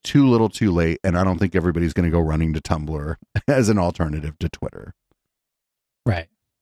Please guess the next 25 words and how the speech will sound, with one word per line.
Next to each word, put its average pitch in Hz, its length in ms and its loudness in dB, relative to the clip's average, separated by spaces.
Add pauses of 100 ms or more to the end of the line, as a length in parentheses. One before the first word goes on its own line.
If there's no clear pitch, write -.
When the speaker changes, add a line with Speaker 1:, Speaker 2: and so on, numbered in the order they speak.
(480)
Speaker 2:
Yeah, 147 180 6
Speaker 1:
Well 139 80 6
Speaker 2:
I 160 40 6
remember 165 360 6
when 143 140 6
they, 127 220 6
they 127 220 2
did 123 180 2
that 120 200 4
switch, 127 360 2
and 117 120 4
it 113 140 0
just 117 420 2 (640)
completely 151 720 4
collapsed. 107 480 2 (240)
<laughs> - 80 -8
You 180 160 8
said, 185 340 4
Speaker 1:
Right. - 80 -20 (360)
Speaker 2:
you, 180 100 4
as 151 100 6
you 160 60 6
said, 147 240 4
like, 131 140 4
other, 143 280 6